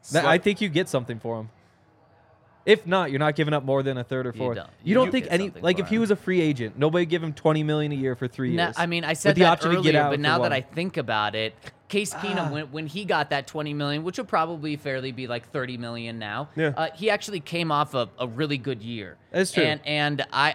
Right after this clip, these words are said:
Speaker 3: I just think people are so scared, rightfully so,
Speaker 1: Okay.
Speaker 3: of this year that, that they would be turned off. And so I don't know what his contract would look like, though, on the open market.
Speaker 2: I'm pretty sure the Eagles once paid Sam Bradford, like, fifteen million to be their backup.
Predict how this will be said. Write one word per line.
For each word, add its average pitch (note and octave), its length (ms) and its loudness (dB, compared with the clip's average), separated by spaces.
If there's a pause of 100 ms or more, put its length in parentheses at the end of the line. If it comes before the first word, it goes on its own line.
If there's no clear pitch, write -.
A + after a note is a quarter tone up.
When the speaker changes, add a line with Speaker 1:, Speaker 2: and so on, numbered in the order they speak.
Speaker 3:
I D#3+ 160 2
just F#3 220 -4
think F#3+ 200 -2
people E3+ 460 -2
are B2+ 460 2
so F#3 520 2
scared, E3+ 680 -2
rightfully F#3+ 380 -2
so, F3 380 0 (240)
Speaker 1:
Okay. G3 220 2
Speaker 3:
of F3 100 -4
this E3+ 320 0
year C#3+ 320 -6
that, B2 340 -6
that B2 160 -10
they C3 120 0
would C3 140 -2
be B2+ 120 -6
turned B2 300 -4
off. A2 180 0
And - 160 -10
so F3+ 160 -2
I F#3 100 -2
don't G#3+ 220 -2
know D#3 160 0
what E3 240 -2
his B2 140 -12
contract G#2+ 520 -6
would G#2+ 120 -12
look G#2+ 180 -8
like, G#2 200 -4
though, G#2+ 120 -4
on G#2 140 -4
the G#2 140 -6
open G2+ 200 -8
market. G2 460 -6
Speaker 2:
I'm D3+ 80 -6
pretty A#3 160 -2
sure C#4+ 160 -4
the G3+ 180 0
Eagles F3 360 0
once D#3 180 -2
paid D#3+ 240 -4
Sam D#3 220 -2
Bradford, C3+ 380 0
like, A#2+ 240 -4
fifteen D3+ 400 -4
million C#3 220 0
to C3 60 -2
be B2+ 100 -2
their A#2 120 -2
backup. - 440 -8